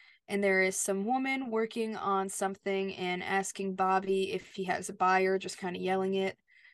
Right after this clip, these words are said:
And then Doctor Williamson walks out from the back room with a cooler, and the lady, like, sees him, and he's, like, about to use his power on the woman when he goes flying,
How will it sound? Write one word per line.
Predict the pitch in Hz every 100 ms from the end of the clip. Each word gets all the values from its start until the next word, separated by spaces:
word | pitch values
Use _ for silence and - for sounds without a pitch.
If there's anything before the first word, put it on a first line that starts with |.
| _ -
And | 196 190
then | 185
Doctor | 196 208 - 196
Williamson | 226 262 226 202 - 190 196
walks | 190 196 -
out | 190 185
from | 190 190
the | 185
back | 185 180 -
room | 226 233 196
with | 190
a | -
cooler, | - 254 247 180 170 175 -
and | - 185 180 185 196 _ _ _ _ _
the | -
lady, | 196 190 190 185
like, | 180 -
sees | - 226 202 190
him, | 180 175 190 202 -
and | 196 185 180
he's, | 180 196 -
like, | 180 175 - -
about | - 190 196 196
to | -
use | 214 214 196
his | 196
power | - 196 185 190 170
on | 175 185
the | 175 180
woman | 190 202 175 170 190
when | 190 175 170
he | - 202 190
goes | 180 - -
flying, | - 170 165 - 208